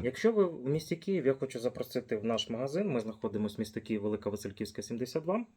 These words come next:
Т Ц Олімпійський, другий поверх. В нашому магазині у вас є можливість об-, обрати по аромату, важливо, що так, отримати додаткову консультацію. Звичайно, ви економите час, кошти на доставці.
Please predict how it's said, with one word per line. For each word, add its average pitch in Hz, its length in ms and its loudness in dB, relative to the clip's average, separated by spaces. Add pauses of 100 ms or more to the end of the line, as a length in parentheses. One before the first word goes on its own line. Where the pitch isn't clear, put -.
Т - 100 -6
Ц 120 140 0
Олімпійський, 117 480 -2
другий 107 200 2
поверх. 101 340 0 (800)
В 120 60 -4
нашому 117 320 0
магазині 143 380 2
у 113 40 0
вас 113 180 0
є 117 80 2
можливість 107 500 -2 (1500)
об-, 131 200 6
обрати 202 340 8
по 151 120 4
аромату, 110 420 4
важливо, 104 420 0
що 110 160 -6
так, 151 280 0 (760)
отримати 92 340 2
додаткову 123 440 4
консультацію. 107 680 -4 (840)
Звичайно, 147 440 4
ви 123 100 8
економите 117 520 2
час, 156 380 -2 (760)
кошти 131 260 4
на 98 100 4
доставці. 127 520 -4